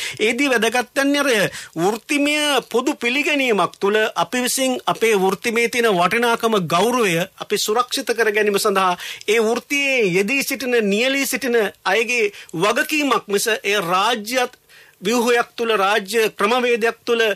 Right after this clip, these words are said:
විසින් ගොඩනගන, ඒ කියන්නේ සකස් කරන ලද දෙයක් විය යුතු නැහැ. ඒ නිසා ඒ පිළිබඳව තියෙන වැටහීම තමයි මෙහි තියෙන යම්කිසි පසුගාමී චින්තනයක් තියෙනවා නම්, මේ පෙරටුගාමී අදහස් වලට වඩා පසුගාමී යම්කිසි තැනක අපි හිරවල ඉන්නවා නම්,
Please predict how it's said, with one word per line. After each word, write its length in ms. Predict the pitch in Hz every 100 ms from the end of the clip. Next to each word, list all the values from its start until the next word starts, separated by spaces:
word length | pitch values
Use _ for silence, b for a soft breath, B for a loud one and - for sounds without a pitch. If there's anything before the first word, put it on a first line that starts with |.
| B B
විසින් 400 | - - 226 208
ගොඩනගන, 440 | 196 208 220 214 214 196
ඒ 120 | - 185
කියන්නේ 200 | 202 190
සකස් 320 | 226 277 285
කරන 200 | - 254 220
ලද 140 | 202 202 B B B
දෙයක් 320 | 180 220 220
විය 140 | 240 247
යුතු 180 | 240 208
නැහැ. 300 | 196 143 -
ඒ 180 | 196 285
නිසා 280 | 311 294 247
ඒ 180 | - 233
පිළිබඳව 460 | 262 262 254 247 240
තියෙන 300 | 247 240 202
වැටහීම 460 | 165 180 277 294 254
තමයි 380 | 220 214 208 208 B B
මෙහි 340 | 180 185 247 262 214 B B -
තියෙන 240 | 214 214
යම්කිසි 360 | 208 208 - 226
පසුගාමී 720 | 180 170 233 254 269 269 240
චින්තනයක් 520 | 240 233 240 233 -
තියෙනවා 220 | 214 185
නම්, 100 | 175
මේ 80 | 170
පෙරටුගාමී 720 | - 196 214 240 240 240 247
අදහස් 380 | 214 214 226 -
වලට 240 | 233 233
වඩා 200 | 233 220
පසුගාමී 640 | - 165 220 220 247 247 262 - B -
යම්කිසි 400 | 220 226 - 156
තැනක 260 | 226 233
අපි 200 | 233 233
හිරවල 380 | 202 240 294 285
ඉන්නවා 280 | 226 190 175
නම්, 160 | 185